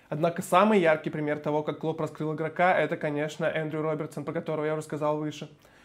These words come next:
Каждый раз, когда рассказывается история этого шотландского защитника, должен упоминаться его твит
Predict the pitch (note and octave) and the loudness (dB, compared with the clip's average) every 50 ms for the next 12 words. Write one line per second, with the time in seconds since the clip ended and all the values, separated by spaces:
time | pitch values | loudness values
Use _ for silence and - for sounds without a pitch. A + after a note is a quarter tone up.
0 | - _ _ _ - - A3+ A3 G3+ G3 F3 F3+ G3+ G3 - F3+ D#3+ D3+ D3+ D3+ | -20 _ _ _ -2 0 2 4 6 6 6 6 4 4 0 -2 -2 0 -2 0
1 | - - E3+ E3 E3 D#3 D3+ - D#3 C#3 - F3 F3 E3+ E3 E3 E3 D3+ E3 E3 | 2 2 2 2 2 -2 -2 -4 -6 -4 -2 0 2 2 2 0 -2 -4 -2 -2
2 | E3 F3+ F3 E3+ F3 - D3+ D3+ D#3+ D#3 - - G#3 G#3 G#3+ F#3 - - C#3+ C#3 | 0 0 0 0 -2 -4 -4 -4 -4 -2 -2 -2 0 2 0 0 0 -2 -4 -4
3 | - - - - _ _ - D#3+ F#3 F#3+ F#3+ F#3 F#3+ F3+ E3+ E3+ F3 F#3 F3+ F3+ | -8 -14 -20 -20 _ _ -2 2 4 4 4 4 2 2 0 2 2 2 2 2
4 | - E3 D#3+ E3+ E3 - G3 G#3+ G3+ G#3 - | 2 2 2 2 2 2 2 2 2 0 -4